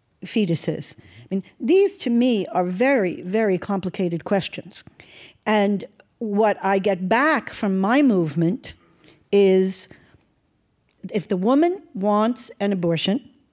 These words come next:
there is no other factor or value that should be considered. And it is, even though, even though I don't think fetuses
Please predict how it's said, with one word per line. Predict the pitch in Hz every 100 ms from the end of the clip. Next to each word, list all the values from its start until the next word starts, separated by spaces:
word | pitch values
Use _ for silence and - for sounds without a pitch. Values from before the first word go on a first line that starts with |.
| _ _ _ _ _ _ _ - _
there | 190 196
is | 190 -
no | 202 208 214 240 277 294 - _ -
other | 220 202 208 233 -
factor | - 220 190 196 - 170 165 196 _ _ _ _ _ -
or | 202
value | 175 190 190 185 165 156 180 - _ _ _ _ -
that | 196
should | - 208 180
be | 180
considered. | 170 180 - 233 165 - - - - _ -
And | 220
it | 220
is, | 269 330 233
even | 254 240
though, | 214 -
even | 254 269 247
though | 202 -
I | 202 226
don't | 196 214 202
think | - - -
fetuses | 202 185 180 190 175 -